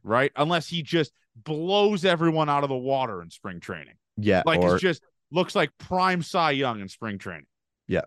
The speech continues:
Speaker 2: I don't think this is the year he's a huge impact piece, and I don't think they're slotting him in to be a huge impact piece this year.
Speaker 1: Yeah, yeah,
Speaker 2: So
Speaker 1: for sure. I'm excited to see what he does. I really am. I mean,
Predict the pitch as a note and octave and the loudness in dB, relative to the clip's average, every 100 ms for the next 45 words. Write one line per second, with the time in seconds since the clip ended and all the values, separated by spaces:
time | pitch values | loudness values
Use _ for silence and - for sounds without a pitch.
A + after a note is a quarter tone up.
0 | _ _ _ - G2+ F#2+ F2+ - _ _ | _ _ _ 0 4 4 2 -4 _ _
1 | _ _ _ _ _ - C#3 C3 C#3+ B2+ | _ _ _ _ _ 2 4 6 4 4
2 | A2+ - G2+ G#2 G2+ F#2+ G2 F2+ F2+ - | 4 2 2 4 6 4 2 0 0 0
3 | F#2+ E2 D#2+ F2 F2 F2 - G2 F#2+ - | 0 2 -2 0 0 0 0 0 0 -6
4 | _ _ - F#2 F#2 G#2 A#2 G2+ - F#2+ | _ _ -4 2 4 4 4 0 2 4
5 | F2+ E2 _ _ - - G2 F2+ F#2+ F#2 | 4 2 _ _ -6 2 4 4 4 2
6 | F2 F2 E2+ - F2+ E2 - E2+ A1 - | 2 0 -2 0 -2 -2 -4 -2 -4 -4
7 | - A#1+ - - G1+ - G1+ - - _ | -8 -10 -10 -12 -12 -8 -10 -10 -18 _
8 | _ _ _ D#3+ A#2+ - _ _ _ _ | _ _ _ -10 -10 -10 _ _ _ _
9 | _ D3+ G2 - G2 - G2+ - F#3+ - | _ -8 -4 0 -2 -2 -10 -6 -6 0
10 | D4 C#4+ A#3+ C4 C4+ C#4+ F#3+ - - D3+ | 0 0 -4 -4 -2 -2 -2 -6 -12 -8
11 | F#3+ G3+ C3+ C3 D3+ | -4 -4 -4 -6 -8